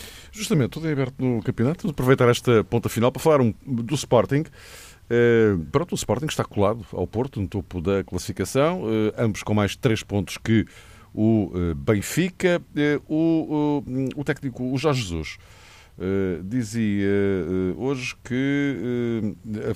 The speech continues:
eu não consigo aqui reproduzir ipsis verbis a, a frase dele, mas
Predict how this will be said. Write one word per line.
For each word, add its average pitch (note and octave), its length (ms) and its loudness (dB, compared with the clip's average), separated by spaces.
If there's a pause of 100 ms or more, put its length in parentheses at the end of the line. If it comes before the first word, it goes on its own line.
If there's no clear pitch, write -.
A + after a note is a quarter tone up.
eu A2+ 60 0
não G#2+ 120 2
consigo G#2 380 -4
aqui G#2 180 -6
reproduzir G#2 760 -2
ipsis G2 240 -2
verbis D2+ 340 -4 (400)
a, - 40 -8
a - 40 -8
frase G2+ 380 0
dele, B2 220 2
mas B2+ 360 2